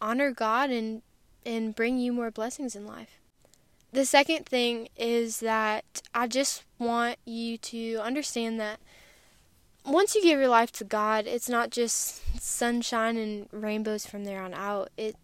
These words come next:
is still hard, and you still struggle with the same struggles and the same addictions and all those things. And so I just want you to know, if you're a Christian listening to this and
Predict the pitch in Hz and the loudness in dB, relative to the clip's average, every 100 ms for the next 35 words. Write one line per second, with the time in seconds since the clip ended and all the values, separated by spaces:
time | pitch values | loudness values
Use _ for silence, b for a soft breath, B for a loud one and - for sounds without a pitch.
0 | - 226 233 - 233 214 202 208 196 - | -6 -2 -2 0 0 0 -2 -2 -4 -6
1 | 226 226 - 220 214 202 214 208 - 208 | -4 -4 -2 -4 -2 -2 -2 -4 -6 -8
2 | 196 196 196 208 b b b b b b | -6 -8 -10 -14 b b b b b b
3 | _ _ _ _ _ - - 262 269 294 | _ _ _ _ _ -8 4 6 6 6
4 | 311 294 240 220 214 214 220 269 - 269 | 4 2 0 0 -4 -2 0 0 0 0
5 | 269 254 233 - 220 233 247 233 - 220 | 0 0 -2 -2 -2 -2 -2 -4 -6 -6
6 | 226 226 - - _ _ - - 269 294 | -6 -8 -10 -18 _ _ -12 -2 2 6
7 | 285 311 330 359 247 233 220 220 220 247 | 6 6 2 -2 0 0 2 0 -2 -2
8 | 262 - 220 214 - 226 208 - 214 208 | -4 -4 -8 -6 -6 -6 -6 -6 -6 -6
9 | 208 214 220 202 208 - 208 208 | -8 -10 -8 -8 -6 -6 -6 -10